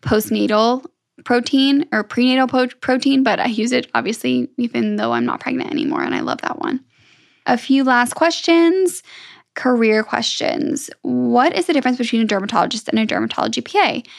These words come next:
This is a really great question, I think important for you to understand as a potential patient or a consumer on social media. I have many amazing dermatology colleagues. I was really lucky to join a practice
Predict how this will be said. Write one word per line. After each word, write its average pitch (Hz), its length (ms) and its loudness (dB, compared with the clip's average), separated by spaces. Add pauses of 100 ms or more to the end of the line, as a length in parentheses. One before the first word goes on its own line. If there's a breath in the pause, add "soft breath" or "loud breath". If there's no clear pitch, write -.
(200 loud breath)
This 240 180 0
is 320 120 2
a 294 80 2
really 220 220 2
great 214 200 0
question, 202 400 0
I 233 100 0
think 220 200 0
important 220 500 0
for 220 260 0
you 208 280 -2
to - 160 -4
understand 202 460 -2
as 196 120 -2
a 226 60 -6
potential 208 400 -6
patient 311 600 -2 (440 loud breath)
or 220 200 2
a 208 100 0
consumer 220 520 0
on 214 160 0
social 208 280 -4
media. 254 500 0 (320 loud breath)
I 226 360 0 (100)
have 220 220 -4
many 226 280 2
amazing 214 340 0
dermatology 214 540 -2
colleagues. 214 680 0
I 233 140 0
was 311 260 0
really 220 300 0
lucky 226 480 -2
to - 220 -6
join 214 340 0
a 214 60 -4
practice 240 640 -2